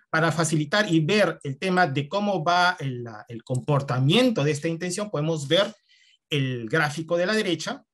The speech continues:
y podemos ver, eh, que en donde se ve, eh, la primera barra, la primera línea es la del comportamiento de los vacacionistas, la de que está en el medio es el comportamiento promedio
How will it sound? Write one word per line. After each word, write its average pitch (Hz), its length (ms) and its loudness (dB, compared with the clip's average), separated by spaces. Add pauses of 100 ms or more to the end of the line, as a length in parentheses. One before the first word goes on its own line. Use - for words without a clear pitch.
(340)
y 208 100 -14
podemos 233 460 -2
ver, 185 320 2
eh, 143 360 -4 (200)
que 151 100 -6
en 143 60 -2
donde 127 180 -4
se 143 140 -4
ve, 190 340 0 (640)
eh, 135 460 -6
la 127 200 -2
primera 180 440 0
barra, 175 300 4
la 143 140 0
primera 190 380 -2
línea 175 460 -4 (420)
es 156 220 -6
la 143 180 0
del 131 180 -6
comportamiento 127 680 -4
de 127 100 -2
los 104 260 -8
vacacionistas, 165 960 -2
la 143 220 0
de 131 260 -2
que - 80 -12
está 160 240 -2
en 190 80 -2
el 180 180 -2
medio 160 480 2
es 143 200 -2
el 139 160 -10
comportamiento 135 720 -4
promedio 226 640 2